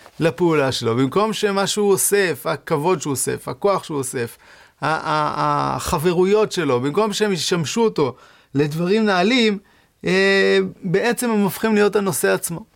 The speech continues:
והתפקיד של יוסף ביחס לפרעה הוא לגלות לו שהפרות הרעות, הגשמיות, שהיא באמת ריקה משל עצמה,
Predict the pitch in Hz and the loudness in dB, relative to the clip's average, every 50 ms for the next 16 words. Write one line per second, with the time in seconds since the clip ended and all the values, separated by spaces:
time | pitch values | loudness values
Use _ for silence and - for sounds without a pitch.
0 | _ _ _ _ _ _ _ _ - 147 156 156 165 135 - - 247 262 214 - | _ _ _ _ _ _ _ _ -2 -2 -2 -2 -4 -6 -4 0 0 2 2 2
1 | 202 196 175 165 139 - - 240 233 196 147 123 - - - - 131 156 165 - | 2 4 4 4 4 2 4 4 4 2 2 -2 -4 -12 -8 -4 -2 -2 -2 -2
2 | 190 175 - 185 175 - 165 165 190 226 220 196 180 156 151 156 147 131 139 139 | -4 -4 -2 -4 -2 -2 -2 0 0 2 2 2 2 2 2 0 2 2 2 2
3 | 156 190 202 190 - 151 139 - - 139 120 - 127 127 165 190 185 196 175 156 | 2 2 0 0 -2 -4 -4 -2 -2 -4 -2 -2 -2 0 0 0 0 0 0 0
4 | 147 131 175 202 185 - 120 - - _ _ _ _ _ _ _ _ _ _ - | 0 0 0 2 0 0 -2 -6 -18 _ _ _ _ _ _ _ _ _ _ -4
5 | 120 110 113 143 139 - - 147 139 160 202 214 170 120 104 - - - _ _ | -2 0 0 0 0 0 -2 0 2 2 2 2 2 0 -4 -10 -20 -20 _ _
6 | _ _ _ _ _ - - 156 147 143 156 156 160 185 220 226 - - 190 202 | _ _ _ _ _ -8 -2 -2 0 0 2 0 2 2 2 0 0 2 2 2
7 | 185 - - 214 220 220 208 196 165 160 160 147 - 170 156 147 139 - - 190 | 2 2 0 0 0 2 0 0 -2 -4 -4 -4 -4 -2 -2 -2 -2 -2 -2 -2
8 | 208 220 196 160 151 | 0 0 0 -2 -2